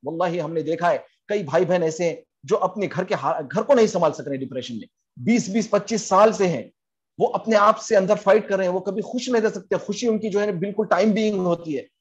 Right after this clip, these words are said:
आधा घंटा खुश होते हैं, फिर उनको प्रॉब्लम start होता है। तो इनका साथ दें, इनके लिए दुआएं करें, इनको अतराफ अच्छा माहौल दें, घर में खुशहाल माहौल दें। इंशाल्लाह ताला, इंशाल्लाह ऐसे करते जाएंगे तो उनका भी depression खत्म होगा, अल्लाह ताला आपकी भी मदद करेगा।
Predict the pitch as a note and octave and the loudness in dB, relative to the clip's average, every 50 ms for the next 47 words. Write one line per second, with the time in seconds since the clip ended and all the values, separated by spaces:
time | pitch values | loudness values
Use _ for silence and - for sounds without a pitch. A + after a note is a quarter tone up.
0 | _ _ - A3 A3+ A3 F#3+ G#3 G3+ G3 A3 F3+ D#3+ G3 F3+ G3 G3 F3+ G3 F#3+ | _ _ 2 4 4 4 2 0 2 4 2 4 4 -2 -2 -2 -4 -2 -4 -6
1 | - - G3+ F#3+ F3+ F3+ F3+ F#3 F#3 - _ _ _ - D3+ D3+ D3+ D#3+ D#3 - | -4 -4 -4 -4 -4 -4 -4 -6 -6 -6 _ _ _ -4 -2 -2 -2 -2 -4 0
2 | - C3+ B2+ B2+ B2+ A#2+ B2 A2+ G2+ - _ _ _ _ _ _ - - - G#3 | 2 2 2 2 0 -2 -2 -4 -4 -6 _ _ _ _ _ _ -4 -2 0 0
3 | G#3 F#3+ G3+ F#3 - - E3 D3+ E3 D#3 C3+ C3 B2+ F#2 - - _ _ _ D#3 | 2 2 2 0 2 2 4 4 4 4 4 -4 -6 -8 -10 -16 _ _ _ -6
4 | F3 D#3+ G3 F#3+ F#3+ F3+ D#3 E3 F3 F#3 F3+ F3+ D#3+ C#3+ B2+ D3+ E3+ F3 G3 D#3+ | -2 0 2 4 4 4 6 6 4 4 4 2 2 2 0 -4 -4 0 0 0
5 | D3 D3+ F#3+ F#3 F#3+ G3 F#3+ - D#3 - - G3 F3+ D#3 D3+ D3 D#3+ G#3+ A3 F#3+ | 0 2 2 2 2 2 0 -6 -10 -8 -4 -4 0 0 0 2 2 0 0 0
6 | F3 D3 D#3 D3+ D3+ C#3 A#2 - _ _ _ - G#3+ G3+ - E3 F#3+ G#3 A#3 A3 | -2 -4 -4 -8 -10 -10 -12 -14 _ _ _ -6 -6 -6 -4 0 4 4 4 6
7 | G3 F3+ F3 F3+ F#3+ E3+ D#3+ D3+ C#3 - C#3 C3+ C3+ B2 C3+ C3 B2+ C3 _ _ | 4 4 4 4 0 0 0 -4 -4 -4 -2 -2 -2 -2 -2 -4 -4 -8 _ _
8 | _ _ - D#3 D#3+ F3+ E3+ E3+ D#3+ E3 E3 G3 E3+ E3 D#3 E3 E3+ D3+ D3+ D3+ | _ _ -16 -12 -6 -2 0 0 0 0 -2 -4 -6 -6 -6 -4 -4 -4 -4 -4
9 | D#3 D#3 D3 C#3 C#3 C#3+ D3 C#3 B2+ B2+ - C#3 C3+ - - D3 C3 B2 B2+ C3 | -4 -6 -8 -6 -6 -6 -6 -6 -6 -10 -12 -12 -12 -12 -14 -14 -12 -12 -8 -6
10 | C#3+ C#3+ C#3+ C#3 C#3+ C3 A#2+ B2 B2+ C3 B2+ C3 C3+ B2+ A#2 B2 - - D#3 D3+ | -4 -4 0 2 2 2 2 0 -4 -4 -4 -2 -2 -2 -2 -2 -4 -8 -10 -6
11 | D3 C#3+ C3+ C#3+ C#3+ _ C#3 C3+ C3+ C#3+ | -6 -4 -6 -6 -6 _ -6 -4 -4 -4